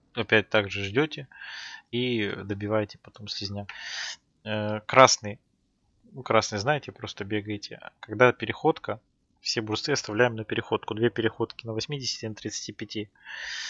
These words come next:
Значит, э, с-, на рейде, на рейде, э, когда переходка, все базируйтесь поближе, вот между крестом и, э, треугольником, вот здесь где-то стойте.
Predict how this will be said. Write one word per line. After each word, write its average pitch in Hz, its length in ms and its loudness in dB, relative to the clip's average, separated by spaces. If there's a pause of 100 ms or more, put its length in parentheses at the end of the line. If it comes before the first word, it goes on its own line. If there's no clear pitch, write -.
(220)
Значит, - 340 -4 (800)
э, 107 720 -2 (320)
с-, - 1160 -2
на 113 220 2
рейде, 123 500 6 (540)
на 110 120 2
рейде, 104 500 0 (280)
э, - 180 -10
когда 117 180 8
переходка, 110 480 -2
все - 200 4
базируйтесь 110 580 2
поближе, 113 480 2
вот 104 180 -4
между 107 640 2
крестом 135 480 0
и, 107 320 0 (600)
э, 104 260 0
треугольником, 104 600 0
вот 101 120 -6
здесь 104 220 2
где-то 107 220 -6
стойте. 123 500 -2